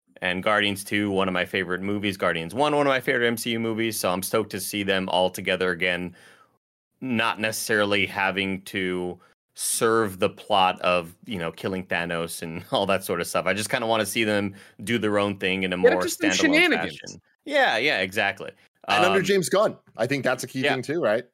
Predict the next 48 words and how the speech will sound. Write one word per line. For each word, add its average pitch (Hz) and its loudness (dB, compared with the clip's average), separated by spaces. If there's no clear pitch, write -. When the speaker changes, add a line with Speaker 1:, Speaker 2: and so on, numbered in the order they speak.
Speaker 2:
Yeah. 107 2
Speaker 3:
It's 117 0
like 110 -2
the 117 -2
first 117 0
Speaker 1:
Absolutely. 120 2
Speaker 3:
time 113 -18
since 113 -4
Guardians 110 0
two 127 -4
that 85 -6
that's 76 -8
the 82 -10
case. 82 -12
Speaker 1:
Um, 90 -6
and, 117 0
uh, 110 4
Miss 165 2
Marvel, 190 4
I 160 6
would've 165 0
said 160 2
I 139 4
wasn't 135 0
super 147 -4
stoked 131 -2
for 147 -2
it 143 -2
until 113 -4
we 117 -6
saw 107 0
that 110 -2
most 107 0
recent 107 -4
trailer. 98 2
And 90 2
I 92 2
think 104 -4
that 104 2
if 104 -2
all 117 6
of 113 -2
these 117 0
shows 110 0
are 107 -2
gonna 98 -2
kind 101 -6
of 92 -4